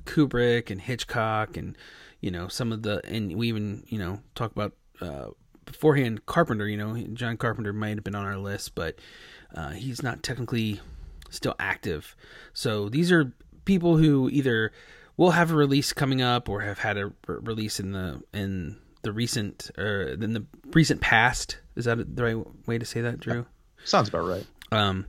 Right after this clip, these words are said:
Speaker 1: so, you know, if you say, "Hey, you haven't had, you don't have, so, you know, where's Sidney Poitier on, on your list?" Well, he hasn't made a film <laughs> in the last fifteen years, so sorry about your luck.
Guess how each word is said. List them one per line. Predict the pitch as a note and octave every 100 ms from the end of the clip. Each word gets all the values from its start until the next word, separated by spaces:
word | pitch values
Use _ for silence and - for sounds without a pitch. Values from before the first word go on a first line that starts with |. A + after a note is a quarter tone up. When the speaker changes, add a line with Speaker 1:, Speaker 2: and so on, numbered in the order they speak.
| - - _ _ - _ - -
Speaker 1:
so, | - C#3+ A#2 G2+ - _ - _
you | - A2 F#2
know, | -
if | D#2 C3+ B2+ -
you | D3 E3
say, | D3+ D#3+ D3
"Hey, | F#3 A3+
you | F3+ F3 F#3
haven't | F3+ F3+ E3+
had, | C#3+ D#3 D#3
you | C#3+
don't | F#3 D#3+
have, | C3+ C#3 C#3 - - - - - - -
so, | - F3+ F#3 G1+
you | D3
know, | C3+ G2+ G#2 - _ -
where's | D3+ E3 D3+ - - -
Sidney | - E3+ E3+
Poitier | - F3+ C#3+ G2+ G2
on, | F#2+
on | -
your | G#2 F#2+
list?" | D2 - -
Well, | A2 A#2 A2+ A#2
he | - A2+
hasn't | A#2 A2 -
made | G#2
a |
film | - G2+ - - - -
<laughs> | - - - -
in | - A#2+ G#2+ -
the | -
last | D2 - - - - -
fifteen | - - F#2
years, | D#2+ -
so | - C#2 - -
sorry | E2+ C#2+
about | C2 - - -
your | E2
luck. | - -